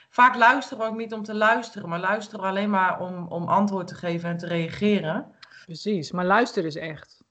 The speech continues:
Speaker 1: Ja, ja.
Speaker 2: Ja,
Speaker 1: Dan, dan zul je
Speaker 2: absoluut.
Speaker 1: verbaasd staan over wat voor een, eh, goede dingen er eigenlijk gezegd worden.
Speaker 2: Ja, ja. Helemaal waar. Hey, jij woont toch in Ermelo, of niet?
Speaker 1: Ja, dat klopt.
Speaker 2: Ja, leuk. Mijn halve jeugd ligt daar, wist je dat?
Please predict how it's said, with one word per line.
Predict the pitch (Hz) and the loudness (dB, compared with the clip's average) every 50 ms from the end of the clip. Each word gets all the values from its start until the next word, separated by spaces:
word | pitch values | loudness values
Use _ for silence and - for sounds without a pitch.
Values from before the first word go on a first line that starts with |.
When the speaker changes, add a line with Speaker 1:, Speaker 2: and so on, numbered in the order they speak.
| _ _ | _ _
Speaker 1:
Ja, | - 196 214 220 214 165 - - - - _ _ _ _ _ | 0 4 6 6 6 6 4 -2 -12 -18 _ _ _ _ _
ja. | - 208 202 | 2 4 4
Speaker 2:
Ja, | 190 - 208 - _ _ _ | 4 2 -2 -8 _ _ _
Speaker 1:
Dan, | 185 185 180 | -14 -12 -8
dan | 175 190 196 190 | -4 -4 -4 -2
zul | 190 208 | -2 -2
je | 214 214 | -2 -2
Speaker 2:
absoluut. | 190 180 190 175 - | -2 -4 -8 -6 -2
Speaker 1:
verbaasd | 190 202 220 233 226 - | 2 2 2 2 2 -2
staan | - 202 185 175 170 170 156 | -4 -4 -2 -2 -2 -4 -4
over | 160 175 170 170 170 | -4 -4 -4 -6 -8
wat | 165 175 180 180 - | -8 -8 -8 -8 -10
voor | - 175 175 175 | -12 -10 -8 -8
een, | 180 180 | -6 -6
eh, | 175 170 170 165 165 165 170 | -4 -2 0 0 0 -2 -2
goede | - - 233 226 208 | -2 0 4 4 4
dingen | 196 226 240 247 233 202 | 4 4 2 2 2 2
er | 180 | 4
eigenlijk | 170 170 170 170 170 170 - | 4 4 4 2 -2 -6 -8
gezegd | - 180 190 214 208 - | -6 -2 -2 -2 -2 -2
worden. | - 156 147 143 143 135 131 131 - _ | -6 -8 -6 -4 -4 -4 -4 -6 -8 _
Speaker 2:
Ja, | 180 185 190 208 220 214 175 143 - | -6 -4 0 0 2 0 0 -2 -4
ja. | 202 190 190 208 196 190 - _ _ _ _ _ _ _ _ | -6 -4 -2 -2 -4 -6 -8 _ _ _ _ _ _ _ _
Helemaal | 175 185 196 196 185 180 | -6 -2 -2 -2 -2 -2
waar. | 175 170 160 160 190 - _ _ _ _ _ | -2 -2 -4 -4 -6 -12 _ _ _ _ _
Hey, | - 240 240 | 2 4 6
jij | 254 262 | 6 6
woont | 285 330 339 349 | 6 4 2 2
toch | 381 349 - | 0 0 2
in | 311 277 226 | 0 0 0
Ermelo, | 277 320 339 320 269 226 226 247 339 | 0 0 0 2 2 4 4 4 2
of | 427 415 - | 0 -2 -2
niet? | 440 381 247 202 247 | -2 -2 0 4 4
Speaker 1:
Ja, | 277 - - - - _ - | 4 4 2 -2 -14 _ -10
dat | 202 202 | -10 -8
klopt. | - 202 190 - | -8 -8 -6 0
Speaker 2:
Ja, | 320 339 - - - - _ _ _ _ _ _ | 0 2 2 0 -2 -10 _ _ _ _ _ _
leuk. | 220 233 262 311 349 311 - | 0 2 2 2 2 0 0
Mijn | 254 247 240 226 | 2 4 6 6
halve | 240 262 262 233 233 | 6 6 6 4 2
jeugd | 214 240 254 320 330 - | 4 4 4 4 2 2
ligt | - 262 240 240 - | 0 0 0 0 0
daar, | - 208 180 170 170 | 0 2 2 2 0
wist | 185 240 277 - | -2 -4 -4 -6
je | 262 | -6
dat? | 190 160 151 175 - - | -4 -4 -4 -6 -8 -12